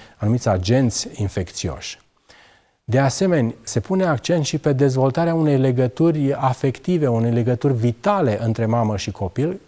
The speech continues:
lucru care este, de asemenea, un bonus, ca să zicem așa, al, uh, acestei alimentații la sân. Cu alte cuvinte, recomandarea sună: mamele să hrănească la sân pe copiii lor, iar ținta de sănătate publică este că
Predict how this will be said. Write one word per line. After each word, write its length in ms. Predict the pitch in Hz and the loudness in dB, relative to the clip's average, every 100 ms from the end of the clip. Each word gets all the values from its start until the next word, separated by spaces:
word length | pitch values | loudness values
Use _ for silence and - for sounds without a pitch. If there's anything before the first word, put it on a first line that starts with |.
| _ | _
lucru 280 | 127 139 160 | -6 -4 -2
care 200 | 156 139 | -2 -2
este, 180 | 131 123 | -2 -2
de 120 | 101 | -2
asemenea, 420 | 95 - 135 131 - - _ - | -2 -2 -4 -4 -8 -20 _ -2
un 200 | 113 101 | 0 4
bonus, 460 | 160 180 98 - | 6 6 4 -2
ca 140 | - 95 | -4 -4
să 120 | 101 | -2
zicem 260 | 104 117 | -4 -2
așa, 400 | 95 85 120 135 - | -2 -2 -2 -4 -2
al, 320 | 117 120 107 | 0 0 0
uh, 460 | 104 104 98 95 92 - - - | 0 0 -2 -2 -6 -10 -20 -16
acestei 380 | - 98 120 120 | -8 -4 -2 -2
alimentații 880 | 95 98 92 90 95 107 - 104 92 | 0 -2 -2 -4 -2 -4 -2 -4 -4
la 200 | 104 101 | -2 -2
sân. 300 | 95 - 92 - _ _ - - - _ _ | -2 -2 -4 -6 _ _ -20 -20 -20 _ _
Cu 100 | - | 0
alte 200 | 151 160 | 0 0
cuvinte, 560 | 156 151 151 110 90 - _ _ | 2 2 2 0 -2 -6 _ _
recomandarea 720 | 113 113 120 120 120 120 107 | -4 0 2 4 4 4 2
sună: 320 | 101 123 101 | 0 -2 -2
mamele 500 | 95 113 160 143 110 | 2 4 4 4 2
să 140 | 101 104 | -2 -4
hrănească 540 | 104 107 123 113 107 | -2 0 0 0 -2
la 240 | 101 143 | 4 4
sân 360 | 131 - 156 104 | 4 0 2 0
pe 140 | - | -2
copiii 500 | 110 104 92 107 90 82 | -4 -4 -4 -4 -2 -2
lor, 260 | 107 151 - _ _ _ _ _ _ - | -2 -2 -6 _ _ _ _ _ _ -2
iar 380 | 113 160 110 104 - | 4 4 2 -2 -14
ținta 380 | - 170 180 147 | -4 0 2 2
de 100 | 117 | 2
sănătate 540 | 113 107 101 110 98 101 | 0 -2 -2 -2 -4 -4
publică 420 | 175 170 156 135 | -2 -2 -2 0
este 300 | 131 - 120 | -2 -2 -6
că 240 | - 113 | -4 -6